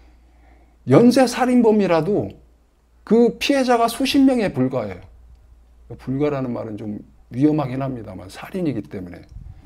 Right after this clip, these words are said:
근데 탈세는 전 국민이라니까. 전 국민의 주머니를 털은 거야. 그렇기 때문에 무기징역도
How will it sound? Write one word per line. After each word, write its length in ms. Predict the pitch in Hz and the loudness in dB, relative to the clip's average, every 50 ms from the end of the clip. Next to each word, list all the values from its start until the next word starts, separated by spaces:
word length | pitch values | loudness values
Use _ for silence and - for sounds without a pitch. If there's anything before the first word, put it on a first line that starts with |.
| - - - - _ - _ _ _ - - - _ _ _ _ _ _ _ - | -20 -20 -20 -20 _ -20 _ _ _ -20 -20 -20 _ _ _ _ _ _ _ 4
근데 520 | 226 254 254 254 269 254 214 143 - - - _ _ _ _ - | 6 6 6 6 4 2 0 -2 -4 -10 -20 _ _ _ _ -16
탈세는 840 | - - - 285 285 285 - 294 262 208 202 226 226 185 113 85 - - - - - - - _ | -8 -4 -2 -2 -2 0 -2 -2 0 0 0 -2 -2 -4 -6 -8 -10 -16 -20 -20 -20 -20 -20 _
전 400 | - - - 226 202 233 247 254 214 | -10 -4 0 2 4 6 6 4 4
국민이라니까. 760 | 143 143 151 175 175 165 147 139 123 110 101 101 101 - - - _ _ _ _ _ _ _ _ _ - | 4 2 2 2 0 -2 -2 -4 -4 -8 -10 -12 -14 -16 -20 -20 _ _ _ _ _ _ _ _ _ -12
전 300 | - - 143 196 240 220 | -4 0 2 2 2 2
국민의 640 | - 202 214 220 220 226 214 208 208 196 190 175 180 | 0 0 0 0 0 0 0 0 0 0 -2 -4 -4
주머니를 500 | - - 143 151 170 190 170 151 143 143 | -2 0 2 2 2 2 2 0 0 0
털은 280 | - - 208 214 208 185 | -4 -8 -8 -6 -6 -6
거야. 320 | 143 - 95 101 98 98 - _ _ _ _ - - - - - | -6 -6 -8 -10 -14 -18 -20 _ _ _ _ -20 -20 -20 -8 2
그렇기 320 | - 190 262 - 285 - | 4 6 6 6 4 4
때문에 300 | - 233 220 220 220 226 | 4 4 4 4 2 2
무기징역도 1120 | 185 123 120 139 170 208 247 240 - - 160 160 170 185 175 - - - - 214 226 240 | 2 2 4 4 6 6 4 4 2 0 0 0 0 0 -2 -4 -6 -6 -4 -4 -4 -4